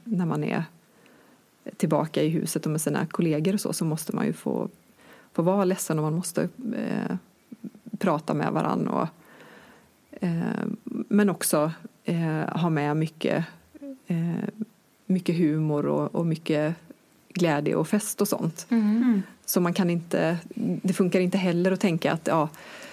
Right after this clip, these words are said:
Speaker 1: eh, det är så många där ute som inte har mat på sitt bord, så därför får inte jag äta
Speaker 3: Nej,
Speaker 1: någonting
Speaker 3: just det.
Speaker 1: gott nu.
Speaker 3: Nej.
Speaker 1: Man, det är ju lätt att tänka så.
Speaker 3: Ja.
Speaker 1: Men det är ju inte så att, att det finns något samband där. Att, att för att jag avstår så är det någon annan som får det bättre. Utan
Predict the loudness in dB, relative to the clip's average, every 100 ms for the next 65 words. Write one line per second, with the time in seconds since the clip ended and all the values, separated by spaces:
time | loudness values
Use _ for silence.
0 | -20 -20 _ -2 0 2 0 2 2 2
1 | 2 2 2 2 2 2 0 0 0 0
2 | 0 0 2 2 0 0 0 0 -2 -2
3 | -2 -2 -2 -2 -2 0 0 0 0 0
4 | 2 2 2 0 -2 -2 0 -2 -10 -20
5 | _ _ _ -6 0 0 2 0 0 -2
6 | -2 0 0 -2 -4 -4 -8 -4 0 0
7 | 0 0 2 2 2 0 -2 -10 -12 -8
8 | -8 -4 0 2 2 0 0 0 0 -2
9 | -6 -6 -10 -18 -20 -2 2 4 4 2
10 | 0 0 0 0 -2 -4 -2 0 0 0
11 | 0 0 0 2 2 2 2 0 -2 -4
12 | -6 -6 -12 -16 -8 -4 -2 0 0 0
13 | -2 -2 -2 0 0 0 0 0 0 -2
14 | -2 -2 -4 -2 -2 -2 -6 -2 -2 0
15 | -2